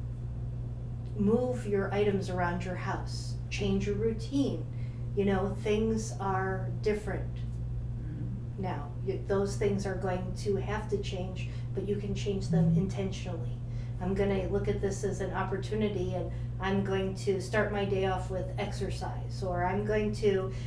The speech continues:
Speaker 1: instead of lunch, you know, we used to like doing this, I'm gonna, I'm gonna treat myself to a smoothie two days a week, or,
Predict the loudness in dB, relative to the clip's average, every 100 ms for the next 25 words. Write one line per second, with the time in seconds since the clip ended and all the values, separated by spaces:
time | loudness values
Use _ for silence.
0 | -4 -2 -2 2 4 6 4 2 0 2
1 | 2 2 -2 0 2 4 2 2 2 0
2 | 0 0 0 0 0 2 2 2 0 0
3 | 0 0 0 0 -2 -4 -6 -6 -4 -4
4 | -4 -4 -4 0 2 4 4 2 0 2
5 | 0 2 2 2 2 2 2 4 4 4
6 | 2 -2 -4 -2 2 4 4 2 0 -2
7 | -2 -4 -2 -2 -2 -4